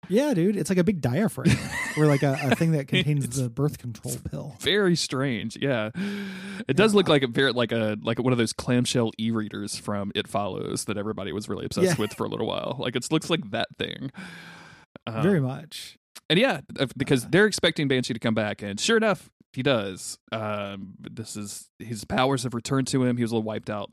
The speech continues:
Speaker 2: Now he's gonna, he's gonna really wipe out the X-Men. But of course, it doesn't work, and they trap him in a net. <laughs>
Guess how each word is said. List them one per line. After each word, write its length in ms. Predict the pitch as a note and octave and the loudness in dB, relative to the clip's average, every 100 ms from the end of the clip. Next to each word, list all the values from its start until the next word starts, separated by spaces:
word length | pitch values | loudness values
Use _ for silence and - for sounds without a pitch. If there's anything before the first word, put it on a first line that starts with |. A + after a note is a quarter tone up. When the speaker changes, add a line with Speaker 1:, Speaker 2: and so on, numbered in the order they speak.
| _ | _
Speaker 2:
Now 200 | A2+ G#2+ | -12 -10
he's 100 | A2 | -10
gonna, 300 | - G#2 G2 | -10 -10 -10
he's 180 | F#2 A2+ | -8 -6
gonna 140 | A2+ G#2 | -4 0
really 260 | C3+ C3 | 2 4
wipe 220 | A2+ G#2+ | 2 0
out 140 | G#2 G#2 | -2 -6
the 100 | G#2+ | -8
X-Men. 340 | G#2+ - G#2 | -8 -8 -6
But 80 | G#2 | -6
of 80 | G#2+ | -6
course, 320 | - B2 - | 0 0 0
it 140 | - - | -6 -2
doesn't 320 | D#3 C3+ - | -2 -2 0
work, 420 | F3+ D3+ - - _ - - _ - | 2 2 -2 -16 _ -20 -20 _ -2
and 160 | B2 | 0
they 120 | G#2+ F#2+ | 0 -2
trap 360 | - D3+ E3 | 0 2 6
him 120 | G3+ | 6
in 100 | G3 | 6
a 60 | G3 | 6
net. 260 | D#3 G#2 - _ | 4 2 -2 _
<laughs> 80 | - | -8